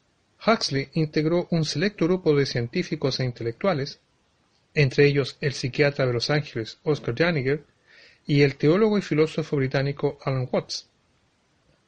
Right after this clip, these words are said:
que dieron inicio al uso del L S D en reuniones sociales, completamente independiente de cualquier investigación clínica como la que estuvo en el origen del empleo del L S D por psicólogos y psiquiatras.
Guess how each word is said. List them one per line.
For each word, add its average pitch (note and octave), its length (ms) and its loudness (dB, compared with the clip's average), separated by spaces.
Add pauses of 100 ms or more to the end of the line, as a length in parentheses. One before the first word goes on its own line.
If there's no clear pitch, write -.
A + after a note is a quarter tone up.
(160)
que C3 120 2
dieron F#3+ 460 2
inicio C#3+ 560 0
al B2 180 -2
uso C#3 220 -2
del B2+ 160 -4
L C3+ 180 0
S C3+ 220 -4
D C#3+ 320 0
en E3+ 200 -4
reuniones C#3 500 -2
sociales, - 640 -2 (680)
completamente G#3 840 2
independiente D3+ 880 -2
de C#3+ 200 0
cualquier C3+ 560 0
investigación F3 760 -2
clínica C3+ 580 -2 (480)
como E3+ 180 0
la D#3+ 140 2
que D3+ 80 -2
estuvo D3 340 2
en C3+ 80 6
el B2+ 80 0
origen B2+ 440 -2 (340)
del C#3 180 2
empleo C3+ 440 0
del A#2+ 260 -4
L C#3 180 -2
S C3 200 -4
D C#3 240 -2
por C3 300 -4
psicólogos B2+ 680 -2
y A2 60 -8
psiquiatras. D3+ 540 -2